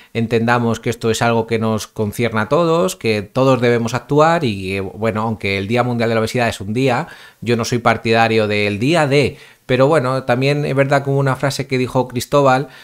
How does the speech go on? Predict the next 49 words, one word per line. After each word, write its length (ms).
que 520
Cristóbal 400
Morales, 420
un 80
compañero 760
endocrino, 720
que 120
decía, 300
bueno, 200
es 120
un 160
día 280
para 180
concienciar 720
y 80
trescientos 480
sesenta 280
y 60
cinco 300
días 220
para 180
actuar. 400
Y 60
entonces 400
a 100
partir 280
de 60
ahí, 100
bueno, 260
pues 180
cambié 300
un 80
poco 240
también 300
nuestra, 480
mi, 200
mi 140
forma 320
de, 320
mi 100
forma 300
de 100
pensar 420
un 100
poco 260
en 80
este 180
sentido, 480
¿no? 220